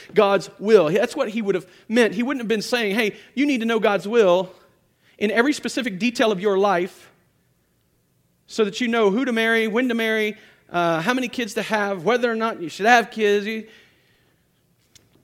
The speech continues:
we're always trying to figure out the specifics of God's will when, when what we need to understand is the bigness of God's will so that we can live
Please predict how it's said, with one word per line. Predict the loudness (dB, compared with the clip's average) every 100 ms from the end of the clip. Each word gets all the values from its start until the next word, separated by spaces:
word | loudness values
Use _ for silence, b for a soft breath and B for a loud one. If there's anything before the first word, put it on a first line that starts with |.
| _ -10
we're |
always | -8 -8
trying | -8 -8
to |
figure | -4 -4
out | -4
the | -8
specifics | -12 -12 -10 -12 -12
of | -10
God's | -8 -8
will | -6 -4 -4
when, | -8 -10 -14 -12
when | -10
what | -10 -10
we | -8
need | -6 -6
to | -6
understand | -8 -10 -10 -8 -8
is | -10
the | -14
bigness | -12 -10 -10 -10
of | -10
God's | -8 -8 -8
will | -10 -10
so | -14
that | -16
we | -14
can | -14 -12
live | -12 -10 -10